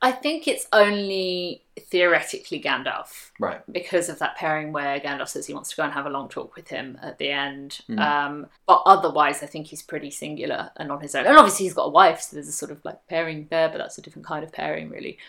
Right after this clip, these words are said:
Speaker 2: Mm-hmm.
Speaker 1: Um, I like that there's this discussion at the Council of Elrond after they hear Frodo's account of how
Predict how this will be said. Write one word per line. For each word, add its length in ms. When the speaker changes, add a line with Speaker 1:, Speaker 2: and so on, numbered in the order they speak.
Speaker 2:
Mm-hmm. 280
Speaker 1:
Um, 680
I 100
like 460
that 300
there's 240
this 240
discussion 760
at 160
the 80
Council 420
of 120
Elrond 680
after 220
they 120
hear 200
Frodo's 360
account 300
of 80
how 380